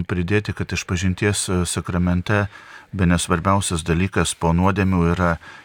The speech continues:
yra gailestis, o kaip mes, e, laiške išreikšim tą gailestį ir kaip vat, e, buvo minėtas tas pavyzdys, e, žmogus galbūt, e, jie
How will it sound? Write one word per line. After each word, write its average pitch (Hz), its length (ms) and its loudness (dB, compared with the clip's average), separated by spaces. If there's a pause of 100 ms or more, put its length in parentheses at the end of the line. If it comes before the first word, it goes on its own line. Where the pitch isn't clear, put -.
(120)
yra 87 240 2
gailestis, 87 680 -2
o 78 80 -2
kaip - 220 -6
mes, 87 300 0 (520)
e, 82 280 2
laiške 87 480 2
išreikšim 107 560 -2
tą 78 160 -2
gailestį 78 640 -4
ir 78 100 -8
kaip - 260 -6
vat, 78 240 -6
e, 80 160 -2 (880)
buvo 80 300 0
minėtas 85 480 2
tas - 180 -4
pavyzdys, 90 720 0 (480)
e, 82 400 0
žmogus 82 480 0
galbūt, 90 440 0
e, 90 320 2
jie 90 380 2